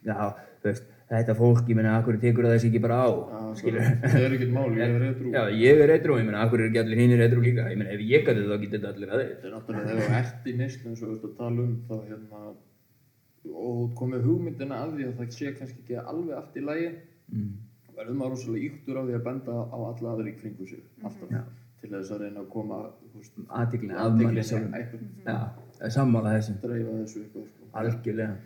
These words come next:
Speaker 2: En af því þú ert ekki, hérna, þú ert ekki fíkill.
Speaker 3: Mhm.
Speaker 2: Ég hef aldrei fengið kjaftsökin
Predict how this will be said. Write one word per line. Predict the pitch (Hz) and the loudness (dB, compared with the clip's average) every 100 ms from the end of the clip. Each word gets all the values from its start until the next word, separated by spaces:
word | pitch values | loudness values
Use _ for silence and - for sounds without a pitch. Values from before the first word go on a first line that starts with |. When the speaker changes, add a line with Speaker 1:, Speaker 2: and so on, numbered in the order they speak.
| - - | -20 -10
Speaker 2:
En | 117 | -4
af | 123 123 | -4 -4
því | |
þú | 120 127 | -2 -2
ert | 127 - | -4 -8
ekki, | 123 127 | -6 -4
hérna, | 131 127 123 120 117 - - _ _ _ | -4 -4 -4 -4 -8 -12 -20 _ _ _
þú | 113 | -20
ert | - | -20
ekki | 113 117 | -12 -10
fíkill. | 131 - - _ - | -10 -12 -18 _ -16
Speaker 3:
Mhm. | 208 196 127 - - | -14 -14 -18 -20 -12
Speaker 2:
Ég | |
hef | 113 | -10
aldrei | 107 107 117 | -8 -10 -10
fengið | 113 123 120 123 110 - - | -6 -6 -4 -6 -6 -12 -16
kjaftsökin | 139 131 - 135 - 117 | -16 -14 -12 -10 -8 -10